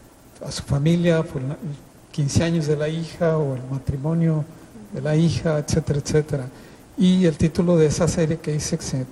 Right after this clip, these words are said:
tituló El fenómeno cowboy, tenía que ver con esa, esa mextex, esa cult-, cultura mixta que adquirieron nuestros paisanos, ¿no?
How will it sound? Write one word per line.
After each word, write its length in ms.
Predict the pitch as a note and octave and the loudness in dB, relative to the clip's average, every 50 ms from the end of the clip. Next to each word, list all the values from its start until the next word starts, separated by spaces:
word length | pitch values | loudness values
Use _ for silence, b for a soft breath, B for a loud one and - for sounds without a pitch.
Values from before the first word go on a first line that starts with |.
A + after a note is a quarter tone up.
| - | -14
tituló 320 | - - - - D3 C#3+ D#3 | -18 -10 -4 0 2 2 4
El 60 | D3+ | 4
fenómeno 400 | - D#3+ D3+ D#3 D#3 D#3+ D#3 D3+ | 2 2 2 2 2 2 2 2
cowboy, 400 | - - D#3+ D3+ D3+ D#3 D#3+ E3 - B B B B B | 2 4 4 6 6 6 4 2 0 B B B B B
tenía 260 | - - D3 D3+ D#3 D3 | -4 -2 0 0 0 -2
que 200 | - - - D#3+ | -2 0 2 4
ver 180 | D#3+ D#3+ D#3 | 4 4 2
con 220 | - - D#3 D3+ D#3 | 0 -2 -2 0 0
esa, 500 | D#3+ D3 - - F3 D#3+ D3+ D3 C3+ - - - B B B B B B B B B - - | 0 -2 0 0 0 0 0 0 -2 -6 -10 -18 B B B B B B B B B -14 -8
esa 280 | A3+ D#3+ B2+ - - D#3+ D#3 D3+ C3+ C#3 D3 | -6 -6 -4 -2 0 0 0 0 -2 -2 -2
mextex, 640 | E3 D#3+ - - - - - E3+ E3 D#3+ - - | -2 -2 -2 -4 -4 0 0 0 0 0 -2 -2
esa 320 | D#3+ D3 - - E3 D3+ C#3+ - - - - | -2 -2 -2 -2 -2 -2 -4 -6 -12 -12 -6
cult-, 360 | - D#3 C#3+ C3+ - - - - - - - | -2 -2 -2 -2 -4 -12 -20 -20 -18 -8 -4
cultura 640 | - D3+ C#3+ - - D#3+ D#3+ E3 D#3+ D#3 D3+ C#3 B2+ - - - - - - - | -4 -4 -2 -2 -2 2 4 4 4 4 2 -2 -6 -10 -14 -18 -20 -12 -4 0
mixta 460 | D#3 D#3 D#3 - - - - E3 D3 | 2 2 2 0 -2 0 0 0 0
que 520 | - - - D#3+ C#3+ C#3 C3+ C3 B2+ C3 | 0 -4 -8 -6 -4 -4 -4 -4 -6 -6
adquirieron 560 | C3 B2+ B2 - - D3+ C#3+ D3 D3+ D3 D3+ | -8 -8 -10 -8 -4 -2 0 2 2 2 0
nuestros 320 | D3+ D3 - - - C#3 - | -2 -4 -4 -6 -8 -8 -8
paisanos, 480 | - - C#3+ C3+ - F3 G#3 F#3 D#3 | -6 -6 -6 -6 -6 -6 -6 -6 -6
¿no? 220 | C3 B2+ C#3+ E3 | -6 -6 -6 -8